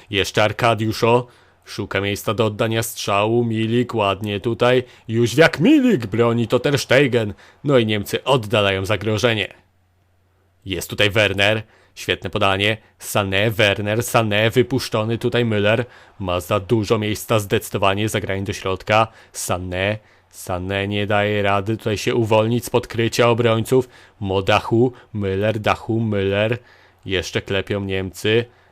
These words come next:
Thomas Müller, Sané efektownie, ale nieefektywnie, bo na bramce jest najlepszy bramkarz świata.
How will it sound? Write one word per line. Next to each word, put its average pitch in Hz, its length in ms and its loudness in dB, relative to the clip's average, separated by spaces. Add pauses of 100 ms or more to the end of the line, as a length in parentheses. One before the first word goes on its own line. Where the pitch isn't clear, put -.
(180)
Thomas 92 520 -6
Müller, 95 460 -2
Sané 151 540 4
efektownie, 135 920 4
ale 101 200 2
nieefektywnie, 104 920 -2 (280)
bo 110 180 2
na 104 120 0
bramce 95 400 0
jest 90 180 -4
najlepszy 110 460 2
bramkarz 95 400 -2
świata. - 560 0